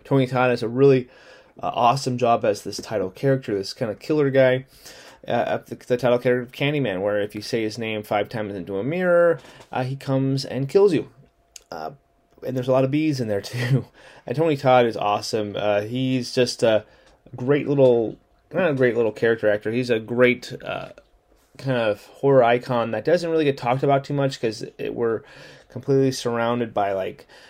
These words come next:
Freddy Krueger, Mike Myers, Jason Voorhees, even Chucky and Jigsaw at times, and these kind of overabundance of sequels and these giant franchises. This one kind of falls under the radar,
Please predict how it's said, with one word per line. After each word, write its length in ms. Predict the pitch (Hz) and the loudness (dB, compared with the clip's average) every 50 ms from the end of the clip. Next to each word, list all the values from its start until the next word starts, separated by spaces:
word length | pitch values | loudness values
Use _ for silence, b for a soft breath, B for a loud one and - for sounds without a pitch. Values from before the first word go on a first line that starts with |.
| B B B - - - - | B B B -20 -20 -18 -2
Freddy 220 | - 127 110 104 | -2 0 0 0
Krueger, 520 | - - - 143 143 139 127 131 127 123 | -4 -4 0 2 4 4 4 4 2 2
Mike 300 | 110 117 110 104 107 - | 2 0 0 -2 -2 -2
Myers, 720 | 123 131 135 131 127 127 127 127 123 123 123 120 117 113 - | -2 0 2 2 4 4 4 4 4 4 2 2 0 -4 -8
Jason 480 | - - - 113 104 104 - - 98 - _ _ - | -8 -6 -4 -4 -4 -4 -6 -10 -14 -16 _ _ -2
Voorhees, 800 | - 135 131 127 127 123 117 117 117 113 110 113 107 107 - - - | 2 2 4 4 2 2 0 -4 -10 -8 -6 -8 -8 -8 -10 -10 -6
even 140 | - 147 131 | -6 -4 -4
Chucky 420 | - - 131 117 - - - 120 | -2 0 0 0 0 -2 -8 -6
and 240 | 110 101 95 95 92 | -6 -6 -8 -10 -12
Jigsaw 520 | - - 107 - - - - 101 98 98 98 | -6 -6 -6 -4 -4 -2 0 2 2 2 0
at 60 | - | -2
times, 440 | - 104 98 101 98 98 101 101 101 | -4 -6 -4 -4 -4 -6 -8 -10 -8
and 80 | 101 | -8
these 200 | 98 95 95 - 139 | -8 -10 -10 -12 -16
kind 200 | - - 117 107 | -10 -8 -6 -6
of 180 | 98 92 92 _ B B B B B B B _ - 120 | -6 -8 -8 _ B B B B B B B _ 0 4
overabundance 840 | 131 135 123 123 123 120 110 104 117 113 113 110 110 107 107 - | 4 4 4 4 2 2 2 0 -4 -4 -2 -2 -4 -6 -4 -8
of 120 | 104 - - | -10 -8 -6
sequels 680 | - - - 110 - - 117 113 110 110 107 107 - | -8 -6 -6 -8 -10 -6 -4 -2 -2 -2 -2 -4 -6
and 80 | - 98 | -8 -10
these 140 | 95 98 - | -10 -12 -8
giant 340 | - 120 113 101 107 104 - | -6 -4 -4 -2 -4 -6 -8
franchises. 840 | - - 107 104 104 107 - - 98 98 - - 107 107 104 - | -8 -8 -4 -4 -4 -4 -4 -4 -6 -6 -4 -4 -6 -6 -6 -6
This 200 | - 175 185 - | -6 -6 -4 -4
one 140 | 220 220 185 | -4 -6 -6
kind 240 | - 180 170 175 175 | -4 -4 -2 0 -2
of 100 | 170 - | -2 0
falls 240 | 151 147 147 139 | 0 0 2 2
under 140 | 139 139 135 | 0 -2 -2
the 80 | 135 123 | 0 2
radar, 500 | 127 131 147 139 139 107 101 101 104 | 2 2 2 2 2 0 0 -2 -4